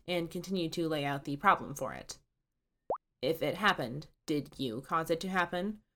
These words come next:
or did an outside influence use you to cause it to happen? If an outside influence caused it to happen, why? Who benefited from the incident?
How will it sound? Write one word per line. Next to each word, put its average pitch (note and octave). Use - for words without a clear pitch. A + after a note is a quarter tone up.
or F3
did D3+
an D3+
outside D#3
influence D#3
use F3+
you B2+
to C#3
cause C#3
it -
to D#3+
happen? -
If E3
an D3
outside D3+
influence D#3+
caused C#3
it C#3+
to D#3+
happen, C3+
why? -
Who F3+
benefited C#3+
from C#3
the C#3+
incident? -